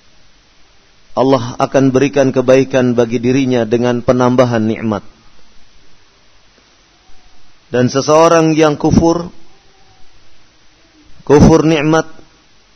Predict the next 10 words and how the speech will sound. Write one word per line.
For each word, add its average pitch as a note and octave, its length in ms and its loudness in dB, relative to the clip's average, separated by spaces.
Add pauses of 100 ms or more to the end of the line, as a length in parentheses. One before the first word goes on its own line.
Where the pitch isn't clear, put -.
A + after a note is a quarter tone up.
(960)
mengingkari C#3 640 2
nikmat D#3 480 0 (320)
yang C#3+ 160 2
datangnya D3 480 2
dari C#3+ 160 4
Allah D3 320 0
Subhanahu C#3 800 -2
wa C3 80 0
taala, C3+ 480 0 (1600)
maka B2+ 640 0